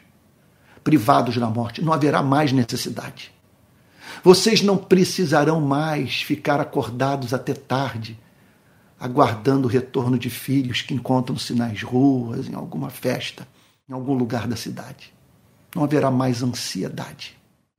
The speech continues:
Vocês não terão mais dúvidas com relação ao amor de Deus.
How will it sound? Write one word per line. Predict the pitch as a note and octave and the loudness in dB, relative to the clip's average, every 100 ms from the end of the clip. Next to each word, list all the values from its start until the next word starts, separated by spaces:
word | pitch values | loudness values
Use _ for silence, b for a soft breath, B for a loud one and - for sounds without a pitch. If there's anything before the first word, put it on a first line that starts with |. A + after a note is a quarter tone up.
| _ | _
Vocês | _ G#3+ | _ 0
não | F3 F#3+ | 2 2
terão | F#3 D3+ E3 | 2 2 2
mais | D3+ C3+ A2+ | -2 -4 -4
dúvidas | C3+ D#3+ B2 A2+ G2+ | -2 -2 -4 -8 -10
com | - | -10
relação | A#2 C3+ A2+ - - B2+ B2+ b b b b b b b b b b _ | -6 -6 -6 -8 -4 -2 -2 b b b b b b b b b b _
ao | B2 | -4
amor | C3+ B2+ B2 G#2+ | -2 2 0 0
de | G#2+ | -8
Deus. | A#2 - - - - | -12 -14 -16 -18 -18